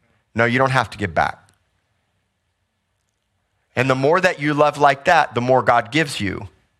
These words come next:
the more God empowers you, the more God puts into your hands 'cause you're trustworthy and you're faithful. And it doesn't mean we shouldn't give back.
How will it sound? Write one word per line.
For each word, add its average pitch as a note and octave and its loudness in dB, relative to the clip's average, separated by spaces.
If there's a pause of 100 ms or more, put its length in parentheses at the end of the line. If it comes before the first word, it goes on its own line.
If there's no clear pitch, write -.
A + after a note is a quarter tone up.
(360)
the C3 -2
more C3 4
God B2+ 2
empowers C#3+ 0
you, G#2 -4
the A2+ 0
more B2+ 2
God B2+ 0
puts - -6
into A#2+ -2
your A#2+ 2
hands D3 0
'cause G#2 -4
you're G#2+ -4
trustworthy G2 -4 (300)
and A2 -2
you're A2 0
faithful. - -4 (560)
And C3+ 0
it D3+ 0
doesn't D#3+ -2
mean D3 0
we C3 0
shouldn't A#2+ -2
give G2 -4
back. A2 -2